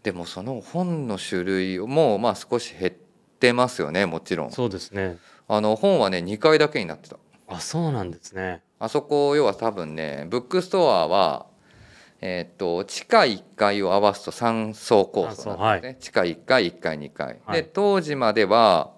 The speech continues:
Speaker 1: えーっと、地下一、一階、二階、全部ブックストアだったんですよ。
Speaker 2: うん。
Speaker 1: で、えっと、その一階と地下一が全部そのクープのグッズが映ってて、
Speaker 2: はい、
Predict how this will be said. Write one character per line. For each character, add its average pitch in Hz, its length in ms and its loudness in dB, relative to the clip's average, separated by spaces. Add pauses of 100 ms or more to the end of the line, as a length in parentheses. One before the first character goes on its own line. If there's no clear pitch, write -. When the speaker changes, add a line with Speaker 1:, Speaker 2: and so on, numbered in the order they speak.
(500)
Speaker 1:
え 87 180 0
ー - 20 -16
っ - 60 -16
と、 82 180 -4
地 - 140 -16
下 139 140 4
一、 95 460 -2
一 90 60 -10
階、 98 340 0
二 87 120 -6
階、 87 240 0
全 180 240 4
部 110 80 -2
ブ 90 100 -6
ッ 85 100 -6
ク - 100 -12
ス - 80 -10
ト 90 100 2
ア - 20 -2
だ 65 80 -6
っ - 60 -20
た - 80 -16
ん - 60 -18
で - 60 -20
す - 80 -20
よ。 104 160 -20
Speaker 2:
う 101 40 -16
ん。 92 200 -14 (800)
Speaker 1:
で、 90 400 2 (440)
え 85 80 -8
っ 80 40 -10
と、 65 800 -10 (220)
そ - 240 -12
の 107 320 -2 (280)
一 143 160 -6 (200)
階 170 260 -2
と 165 100 0
地 - 200 -10
下 160 180 0
一 92 300 -4
が 82 320 0 (720)
全 101 320 2
部 92 380 0
そ - 120 -10
の 92 60 -6
ク 127 260 0
ー 101 80 -4
プ 87 120 -10
の 78 100 -8
グ - 160 -10
ッ 85 120 -12
ズ - 160 -4
が 90 100 2
映 87 280 0
っ - 20 -18
て - 220 -16
て、 - 240 -18
Speaker 2:
は 104 160 -6
い、 87 140 -12